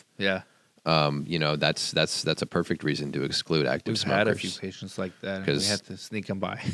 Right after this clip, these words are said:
Speaker 1: <laughs>
Speaker 2: Yeah.
Speaker 1: They come in from, not from up to par, but, uh, smoking and smell like it. And Doctor Smith's sense is, like, amazing.
Speaker 2: Mm-hmm.
Speaker 1: He was like, "Who's, who's smoking?" He thought it was me.
Speaker 2: Mm-hmm.
Speaker 1: "I don't know. We had a patient, but he's not up to par one."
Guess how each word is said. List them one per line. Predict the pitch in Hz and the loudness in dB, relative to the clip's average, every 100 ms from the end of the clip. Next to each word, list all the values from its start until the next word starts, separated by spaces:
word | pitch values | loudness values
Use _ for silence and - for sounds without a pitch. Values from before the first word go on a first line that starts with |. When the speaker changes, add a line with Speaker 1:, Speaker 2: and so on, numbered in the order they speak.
| - - - | -6 -16 -20
Speaker 1:
<laughs> | - - 156 156 | -20 -2 0 2
Speaker 2:
Yeah. | 143 147 87 - - - - - | 0 -2 -2 -4 -6 -14 -16 -6
Speaker 1:
They | 113 107 | -2 0
come | 123 113 | 0 2
in | 117 117 | 2 2
from, | 113 98 95 | 2 0 2
not | 104 110 - | 4 2 2
from | 113 107 | 0 0
up | 107 - | -2 -4
to | |
par, | 98 104 104 107 | -6 -4 -2 -2
but, | 101 98 | -4 -4
uh, | 104 98 107 - _ _ _ _ - | -6 -6 -8 -10 _ _ _ _ -6
smoking | 104 104 - 98 110 | -2 -2 -4 -8 -8
and | 101 98 _ | -10 -12 _
smell | - - 101 101 | -14 -2 -2 0
like | 98 - | -4 -2
it. | 104 | -2
And | 107 | 0
Doctor | 104 110 - | -2 -4 -8
Smith's | - 113 - | -6 -6 -6
sense | - - - - - 104 131 - | -12 -16 -14 -12 -6 -4 -4 -6
is, | 101 - | -10 -6
like, | 101 - | -6 -4
amazing. | 95 104 101 - 101 _ _ _ | -4 -4 -4 -10 -18 _ _ _
Speaker 2:
Mm-hmm. | 110 151 147 _ _ _ - | -6 -6 -6 _ _ _ -6
Speaker 1:
He | |
was | 104 - | -4 -4
like, | 95 - | -6 -4
"Who's, | 131 - | -6 -6
who's | 120 - 143 | -8 -4 -4
smoking?" | - - 98 127 113 113 | -4 -2 2 2 2 -2
He | 117 | 2
thought | 135 120 | 4 4
it | |
was | 98 - | 2 -2
me. | 117 107 107 _ _ _ _ 113 | -6 -6 -12 _ _ _ _ -8
Speaker 2:
Mm-hmm. | 90 92 _ _ - | -8 -8 _ _ -12
Speaker 1:
"I | |
don't | 117 135 | -8 -4
know. | 135 135 | -2 -2
We | 131 | -2
had | 135 | -2
a | 127 | -6
patient, | - 113 - 117 107 | -8 -8 -6 -8 -6
but | 110 | -6
he's | 107 | -2
not | 117 104 | 2 2
up | 101 - | 0 -6
to | |
par | - 107 101 101 | -6 -4 -2 -4
one." | 101 | -10